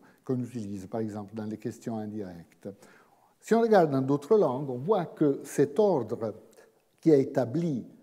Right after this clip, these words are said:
abstraitement dans une langue comme l'italien, on peut le voir concrètement dans des exemples spécifiques. Par exemple, en espagnol, il y a cette construction appelée, euh, question reportée,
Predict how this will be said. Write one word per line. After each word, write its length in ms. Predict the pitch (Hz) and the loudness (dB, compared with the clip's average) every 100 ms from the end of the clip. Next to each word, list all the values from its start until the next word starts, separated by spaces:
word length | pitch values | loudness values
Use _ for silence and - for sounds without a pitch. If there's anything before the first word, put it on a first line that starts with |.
| - | -10
abstraitement 1000 | 123 120 - - 135 - 139 160 139 98 | -10 -8 -8 0 0 0 0 2 0 -2
dans 180 | 104 101 | -8 -8
une 180 | 113 110 | -6 -6
langue 180 | 110 | -8
comme 180 | 113 104 | -10 -12
l'italien, 500 | 110 196 202 123 127 - - _ _ _ _ _ _ | -10 -8 -6 -6 -8 -14 -20 _ _ _ _ _ _
on 160 | 190 196 | -4 -2
peut 140 | 262 | 2
le 80 | 226 | 2
voir 260 | 160 190 | 2 0
concrètement 680 | 185 151 - 147 147 170 113 | -2 -6 0 -2 0 -6 -6
dans 160 | 104 120 | -8 -8
des 200 | 120 123 | -6 -6
exemples 440 | 110 117 110 120 | -6 -8 -10 -12
spécifiques. 640 | 107 123 110 139 156 135 - _ _ _ | -12 -12 -10 -8 -6 -8 -10 _ _ _
Par 80 | 139 | -6
exemple, 260 | 160 180 | -4 -4
en 100 | 160 | -4
espagnol, 640 | 147 143 202 208 156 156 185 - - - | -6 -4 -6 -2 -2 -2 -4 -8 -20 -8
il 80 | 135 | -6
y 20 | |
a 40 | |
cette 220 | 196 185 | -4 -6
construction 800 | - 139 - 190 - 156 135 190 - - _ | -4 -6 -6 -10 -6 -4 -4 -6 -12 -20 _
appelée, 560 | 123 131 135 131 131 131 - | -4 -2 0 0 -2 -6 -4
euh, 580 | 113 113 110 104 101 101 - - - - 117 143 _ _ | -4 -4 -8 -10 -12 -16 -18 -20 -20 -20 -20 -20 _ _
question 420 | 131 127 147 120 | -8 -4 -6 -6
reportée, 720 | 110 110 147 - - 113 139 | -10 -8 -10 -10 -10 -8 -8